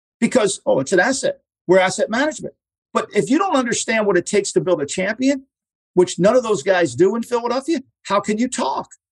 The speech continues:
And so that's why I've hated the team for ten years,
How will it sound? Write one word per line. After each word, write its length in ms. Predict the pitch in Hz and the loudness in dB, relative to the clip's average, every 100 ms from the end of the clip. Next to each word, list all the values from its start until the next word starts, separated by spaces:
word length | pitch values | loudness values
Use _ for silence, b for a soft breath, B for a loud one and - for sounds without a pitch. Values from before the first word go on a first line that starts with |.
| _ _ _ 208 | _ _ _ -2
And 120 | 196 | 0
so 180 | - 214 | 0 2
that's 260 | 285 277 | 0 0
why 200 | 240 214 | 0 2
I've 180 | 180 180 | 0 2
hated 280 | 185 240 196 | 0 0 -4
the 80 | 185 | -4
team 280 | 240 269 - | 0 0 2
for 100 | 190 | -2
ten 260 | - 302 151 | 0 -2 -4
years, 320 | 139 - | -8 -10